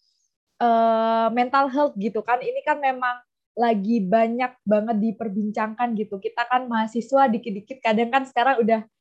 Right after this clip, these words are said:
"Wah, udah mental breakdance nih," kayak gitu. Tapi itu bagus sih menurut aku, udah kemajuan yang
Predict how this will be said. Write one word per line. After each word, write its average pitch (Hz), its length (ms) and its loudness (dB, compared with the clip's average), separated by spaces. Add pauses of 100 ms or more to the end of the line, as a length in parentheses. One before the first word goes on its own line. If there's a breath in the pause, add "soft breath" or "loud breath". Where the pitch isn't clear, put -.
(140)
"Wah, 294 320 0
udah 247 240 2
mental 254 480 -2
breakdance 220 640 0
nih," 302 240 -4
kayak 208 160 0
gitu. 226 320 -2
Tapi 240 480 0 (120)
itu 269 200 -4
bagus 254 400 4
sih 262 80 0
menurut 233 320 -6
aku, 233 240 0
udah 233 160 2
kemajuan 226 640 0
yang 226 240 -4